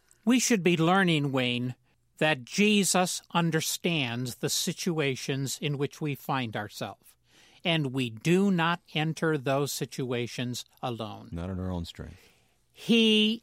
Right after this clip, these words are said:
Speaker 1: enters those situations with us. We face them with Jesus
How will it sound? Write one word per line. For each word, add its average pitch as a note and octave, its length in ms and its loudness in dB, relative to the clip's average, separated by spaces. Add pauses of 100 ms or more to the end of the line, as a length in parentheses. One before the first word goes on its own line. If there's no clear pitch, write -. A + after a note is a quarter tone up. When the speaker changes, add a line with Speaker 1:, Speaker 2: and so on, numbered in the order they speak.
Speaker 1:
enters E3 600 0
those D3 340 0
situations C3 880 -6
with A#2 180 -4
us. F#2+ 280 -8 (140)
We F3+ 200 2
face F3+ 460 0
them A2 300 -6 (260)
with C3 340 -2
Jesus A#2+ 760 -6